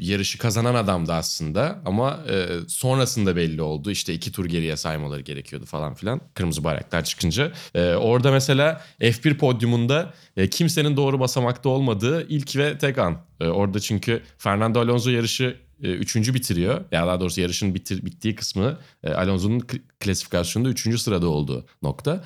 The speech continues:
Ama Alonso kaza yaptığı için kırmızı bayrak çıkıyor. Alonso hastanede, o zaten yok. E, birincilik basamağında Raikkonen var, ikincilik basamağında Fisichella var. Sonrasında değişmişti. Burada en azından bir sonraki yarışı beklemediler. Yani gün içerisinde artık dağılıp gitmeden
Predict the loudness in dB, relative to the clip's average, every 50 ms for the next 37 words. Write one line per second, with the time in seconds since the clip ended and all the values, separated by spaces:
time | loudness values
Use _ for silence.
0 | -14 -20 -20 -16 -4 -2 0 2 2 2 2 4 2 2 4 4 2 2 0 0
1 | 2 2 4 4 4 4 4 2 2 2 0 2 2 0 0 2 2 2 2 2
2 | 0 0 2 2 0 0 -2 -2 0 2 2 2 2 2 2 2 2 0 0 2
3 | 2 2 4 4 2 2 2 2 2 2 0 2 2 2 4 4 2 2 0 -4
4 | -18 -18 -20 -20 -20 -18 _ 0 2 2 4 4 4 4 4 2 0 0 2 2
5 | 0 2 2 2 2 2 2 2 2 2 2 2 2 2 2 0 0 2 2 2
6 | 0 0 0 0 0 0 0 0 -2 -6 -4 -4 -4 -2 0 0 2 2 2 0
7 | 0 -2 -2 -6 -4 -2 0 0 2 2 0 0 0 -2 -8 -14 _ _ -20 _
8 | _ -12 -2 0 0 2 2 0 0 0 0 2 2 2 0 0 0 -2 -2 -2
9 | -2 -4 -4 -6 -6 -12 -20 -20 -20 -20 -20 _ _ _ 0 0 2 2 4 2
10 | 4 2 2 2 2 2 2 2 0 0 0 0 0 0 0 0 0 -2 0 0
11 | 0 -2 -2 0 0 0 0 2 2 2 2 2 2 2 2 0 0 0 0 0
12 | 0 0 -2 -2 -2 -2 -2 0 0 0 0 -2 -4 -4 -4 0 2 2 4 2
13 | 0 0 -4 -6 -2 0 2 2 2 2 0 -2